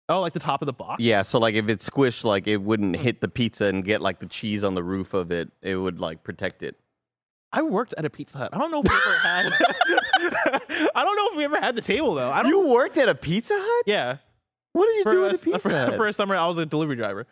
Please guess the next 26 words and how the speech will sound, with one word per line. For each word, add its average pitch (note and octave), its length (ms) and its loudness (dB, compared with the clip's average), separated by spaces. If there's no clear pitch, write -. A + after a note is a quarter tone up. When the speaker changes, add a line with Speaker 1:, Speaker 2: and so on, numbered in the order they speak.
Speaker 2:
Holy G#4 320 4
Speaker 1:
Yeah, E4 180 2
Speaker 2:
shit. G4+ 180 2
Speaker 1:
for F3+ 60 2
a F3 80 0
summer F3 220 0
in D#3+ 60 -4
college, C#3+ 320 0
I C3+ 40 0
worked B2 180 -2
at A#2+ 60 -4
a A2+ 40 -8
Pizza A2+ 260 -8
Hut. G#2+ 180 -8
I A3+ 100 2
liked F#3 260 -2
it. F#2 140 -8
Speaker 2:
Were C#3 100 4
there D#3+ 160 4
any F3 140 0
cra-, B2 340 -2
crazy, D3+ 400 -2
wild, C#3 400 0
like, B2+ 180 -4
delivery C3+ 340 -8
stories? F#3 480 -8